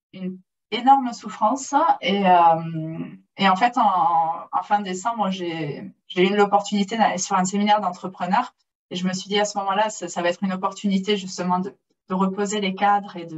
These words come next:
de reprendre les choses calmement. Et c'est à ce moment-là que j'ai effectivement eu un déclic sur, euh, ce qui est important pour moi. Et donc, justement, mon mari, mes enfants, ma famille, qui est vraiment mon noyau dur et vraiment ce qui me porte. Et justement, d'apporter cette, euh, vision de sérénité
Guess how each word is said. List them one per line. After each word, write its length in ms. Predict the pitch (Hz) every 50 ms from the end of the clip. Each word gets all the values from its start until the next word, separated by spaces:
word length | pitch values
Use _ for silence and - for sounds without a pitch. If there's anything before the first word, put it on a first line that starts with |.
| 156
de 400 | - - - _ _ _ _ - _
reprendre 320 | 175 175 - - 214 214 196
les 80 | 185
choses 300 | 185 - 196 190 190 - -
calmement. 540 | - 196 196 196 185 180 160 - - - _ _ _ _ _ _ _ _ _ _
Et 80 | - 180
c'est 140 | 185 196
à 60 | - 202
ce 120 | - -
moment-là 320 | 220 214 214 214 220 233 247
que 140 | - 220 208
j'ai 180 | 190 190 190
effectivement 440 | 196 190 202 202 190 - 208 208 220
eu 80 | 233 226
un 100 | 196 190
déclic 500 | 175 175 175 - - 214 220 - _ _ _ _ _ _ _ _ _ _ -
sur, 480 | - - - - 220 220 208 214 - - 170
euh, 960 | 170 165 165 165 160 156 156 156 151 151 151 143 143 139 - - - -
ce 100 | 185 -
qui 80 | - 202
est 120 | 196 190
important 380 | 185 175 180 165 - - 240 254
pour 180 | 254 294 262 226
moi. 260 | 208 208 220 220 214
Et 40 | 196
donc, 200 | 180 180 185 180
justement, 600 | - - 202 208 - - 240 214 208 214 214 - -
mon 180 | 196 196 202
mari, 320 | 208 202 190 190 202 214 202
mes 200 | 190 180 170 175
enfants, 300 | 170 170 - - 202 196
ma 140 | 190 165 160
famille, 440 | - 180 175 190 165 165 170 190 - _ _ _
qui 80 | - 175
est 20 |
vraiment 320 | 170 175 175 185 190 202
mon 160 | 202 190 180 180
noyau 320 | 180 180 185 185 175 175
dur 320 | 185 185 202 220 220 196
et 160 | 180 170 165 165
vraiment 240 | - 185 190 226
ce 100 | 226 -
qui 80 | - 202
me 80 | 190 185
porte. 260 | 196 - - - _ _ _ _ _ _ _ _ _ _ _ _ _ _
Et 80 | 170 180
justement, 460 | 190 220 226 - - 254 240 262 269
d'apporter 520 | 262 214 208 202 196 190 - - 240 247
cette, 420 | 254 - - 208 196 190 - - 196
euh, 460 | 180 175 170 165 165 165 160 160 170
vision 520 | 170 165 208 214 202 202 214 233 240 247 247
de 120 | 214 196
sérénité 1040 | 190 - - - 262 262 262 254 254 247 247 - 240 233 226 - - 208 208 214